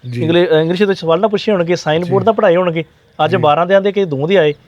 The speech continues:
Speaker 2: ਇਹ ਕਿੱਡੀ
Speaker 1: ਜੀ।
Speaker 2: ਹੈਰਾਨਗੀ ਵਾਲੀ ਗੱਲ ਹੈ ਕਿ ਸਾਡਾ ਉੱਥੇ ਕੋਈ ਵਕੀਲ ਮੌਜੂਦ ਨਹੀਂ ਆ।
Speaker 1: ਜੀ।
Speaker 2: ਵਕੀਲ ਦੀ ਗੈਰ ਮੌਜੂਦਗੀ ਦੇ ਵਿੱਚ ਉਸ ਇਕੱਲੇ ਉਹਨੂੰ ਹੱਥ ਘੜੀਆਂ ਲਾ ਕੇ, ਖਿਡਾਰ ਕੇ ਤੇ ਉਹਨੂੰ ਕਹਿ ਸਵਾਲ ਪੁੱਛ ਰਹੇ ਨੇ।
Speaker 1: ਜੀ।
Speaker 2: ਇਹ ਕਿੱਧਰ ਦਾ ਕਾਨੂੰਨ ਹੈ? ਇਨਸਾਫ ਕਿੱਧਰ ਦਾ ਹੈ?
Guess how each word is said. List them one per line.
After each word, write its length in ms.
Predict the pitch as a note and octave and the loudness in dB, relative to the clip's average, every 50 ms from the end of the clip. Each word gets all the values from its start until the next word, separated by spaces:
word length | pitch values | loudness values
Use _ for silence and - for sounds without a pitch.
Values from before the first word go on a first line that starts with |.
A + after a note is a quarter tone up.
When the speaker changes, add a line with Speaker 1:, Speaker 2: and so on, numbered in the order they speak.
| _ _ - | _ _ -10
Speaker 2:
ਇਹ 40 | |
ਕਿੱਡੀ 180 | - D3+ D3 F3 | -8 -6 -4 -2
Speaker 1:
ਜੀ। 60 | F3+ | 0
Speaker 2:
ਹੈਰਾਨਗੀ 320 | F#3 G3 F#3 E3+ C3+ C3+ D3+ | 2 2 0 0 -2 -2 -2
ਵਾਲੀ 160 | F3 F#3 F#3+ | 0 0 0
ਗੱਲ 200 | F3+ F#3 E3+ E3+ | 0 0 0 0
ਹੈ 60 | F3+ | 0
ਕਿ 80 | G#3 G#3+ | -2 0
ਸਾਡਾ 300 | - E3+ D3+ D#3 F3+ F#3+ | 0 -2 0 2 2 0
ਉੱਥੇ 200 | G3 G3 G#3 G3 | 0 0 -2 0
ਕੋਈ 120 | G#3+ G#3 | 0 0
ਵਕੀਲ 300 | F3+ F3+ D#3 E3 E3 E3 | 0 -2 -4 -4 -4 -2
ਮੌਜੂਦ 240 | F#3 G#3+ A3 G3+ F3+ | 0 0 0 0 0
ਨਹੀਂ 200 | F3+ F#3+ G3 G3 | 0 0 0 0
ਆ। 60 | F#3 - - _ _ _ C3+ | 0 -2 -6 _ _ _ -8
Speaker 1:
ਜੀ। 200 | B2+ C3 C3 B2 | -6 -6 -4 -4
Speaker 2:
ਵਕੀਲ 300 | D#3+ - - F#3 G3+ F#3+ | -4 -4 0 0 0 2
ਦੀ 140 | G#3 A3+ | 0 0
ਗੈਰ 300 | F#3 E3 E3+ E3 E3+ F3+ | 0 2 2 2 2 2
ਮੌਜੂਦਗੀ 320 | G3 G3 G3+ G3+ G3+ G#3 A#3 | 0 0 -2 -2 -2 0 2
ਦੇ 100 | B3 C4+ | 2 4
ਵਿੱਚ 320 | B3+ A3+ F3 - - E3 D#3+ - _ _ _ _ _ _ _ | 2 2 0 0 0 -2 -2 -2 _ _ _ _ _ _ _
ਉਸ 160 | G#3+ A#3 A3+ - | 0 0 0 2
ਇਕੱਲੇ 320 | - A3 A3+ A#3+ B3+ B3+ | 0 2 4 6 6 4
ਉਹਨੂੰ 480 | B3 A3+ G#3 G#3+ G#3 A#3 G#3 G3 F#3 E3+ | 4 4 2 0 0 0 0 0 0 0
ਹੱਥ 140 | C3+ - G3 A#3 | 0 0 0 0
ਘੜੀਆਂ 240 | A3+ G#3 F#3+ F3+ E3 | 2 2 2 2 2
ਲਾ 220 | D#3 D3+ D3 D3 | 4 2 2 0
ਕੇ, 160 | C#3 D3+ D3 | 0 -4 -6
ਖਿਡਾਰ 340 | C#3 - E3 F3+ F#3 E3 C#3 | -4 -2 0 0 2 0 0
ਕੇ 140 | - F3+ F#3 | -2 -2 -2
ਤੇ 60 | G3 | 0
ਉਹਨੂੰ 140 | G#3+ G#3 G3+ | 0 -2 0
ਕਹਿ 220 | - E3+ E3+ F3+ | 2 2 2 4
ਸਵਾਲ 240 | E3+ E3+ D3 D3+ F3+ | 2 2 0 0 2
ਪੁੱਛ 180 | G3 A#3 A#3 G#3+ | 2 0 0 2
ਰਹੇ 140 | G3+ F#3 D#3+ | 2 0 0
ਨੇ। 100 | D#3 D3+ - _ _ _ C3 | -2 -2 -6 _ _ _ -8
Speaker 1:
ਜੀ। 120 | A2+ G3 G#3 | 0 0 2
Speaker 2:
ਇਹ 80 | A3+ | 2
ਕਿੱਧਰ 240 | G#3+ - G#3+ G#3+ G#3+ | 2 2 0 0 0
ਦਾ 140 | G3+ A3 G#3 | 0 -2 0
ਕਾਨੂੰਨ 300 | - G3+ F3 F3 F3 F#3 | 0 0 -2 0 2 2
ਹੈ? 60 | G3 | 2
ਇਨਸਾਫ 340 | G3 F#3 - F3 F3+ F#3+ F3 | 2 2 0 0 0 0 0
ਕਿੱਧਰ 180 | G3+ F3+ E3+ | 0 0 0
ਦਾ 120 | D3 C#3+ C3+ | 0 0 -4
ਹੈ? 80 | B2+ | -8